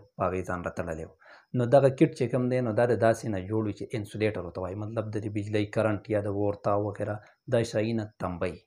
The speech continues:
نو چې دغه کیټ لګېدلی وي، نو کیدای شي چې دیو بچ شوی وي. نو کیټ نشته دی، چوټۍ په ورځ راغلی او بغیر د اهلي کار نه، بغیر د هیلپر نه. دریم،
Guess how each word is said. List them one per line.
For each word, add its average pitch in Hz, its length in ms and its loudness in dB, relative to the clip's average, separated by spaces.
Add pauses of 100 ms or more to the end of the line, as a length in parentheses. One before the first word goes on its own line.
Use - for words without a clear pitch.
(720)
نو 101 100 -4
چې - 200 -8
دغه 110 200 2
کیټ 127 140 -4 (100)
لګېدلی 104 440 -4
وي، 101 140 -6 (380)
نو 82 120 -12
کیدای 90 260 -4
شي 78 160 -10
چې - 160 -16 (960)
دیو 90 240 -2 (300)
بچ - 180 -6 (100)
شوی 78 240 -8
وي. - 120 -20 (440)
نو 123 200 0
کیټ 143 280 4 (400)
نشته 117 400 0
دی، 110 100 -2 (480)
چوټۍ 101 280 0
په 101 100 -4
ورځ 101 220 0
راغلی 104 300 2
او 98 80 -2
بغیر 101 320 2
د 117 220 -2
اهلي 110 260 -6
کار 98 240 2
نه، 95 100 -6 (540)
بغیر 104 300 4 (100)
د 101 180 2
هیلپر 104 400 0
نه. 95 140 -4 (500)
دریم، 104 400 2